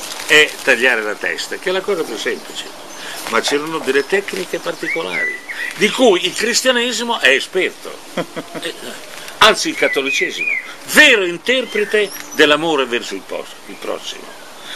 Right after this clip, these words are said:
C'era lo squartamento, il martellamento, eh, eh, e altre forme di, di eh, di, di uccisione, che erano manifestazioni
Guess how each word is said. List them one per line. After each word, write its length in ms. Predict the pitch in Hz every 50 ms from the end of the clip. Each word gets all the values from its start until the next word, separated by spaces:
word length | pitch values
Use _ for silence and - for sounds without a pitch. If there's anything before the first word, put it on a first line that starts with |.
| - - -
C'era 240 | - - 156 139
lo 140 | 123 123 120
squartamento, 1000 | - - - 120 110 95 - 107 101 101 107 107 107 107 107 - - 160 156 - - - - - - - -
il 140 | 143 127
martellamento, 1300 | 120 120 127 120 104 - 123 123 110 101 101 95 90 92 95 92 87 - - - - - - 165 180 - - - - - - - - -
eh, 300 | 120 117 120 117 113 110 -
eh, 580 | 113 117 110 110 110 107 110 107 107 104 95 - - - - -
e 120 | - 170 202
altre 360 | 226 220 202 - 185 185 190
forme 460 | - 208 214 208 190 175 170 156 139
di, 380 | 131 147 139 131 131 123 117 104 104
di 320 | 120 117 107 104 101 92 85 - - - - - -
eh, 240 | 113 110 107 104 104 104
di, 160 | 117 127 - - 127 117
di 80 | 131
uccisione, 760 | 156 156 - - 202 202 - - 202 196 196 202 202 208 202 190 - - - - - -
che 140 | - 233 233
erano 340 | 202 170 160 165 156 151 - - 156
manifestazioni 1000 | 151 170 185 190 190 196 190 - - 202 190 - - 208 190 160 139 123 110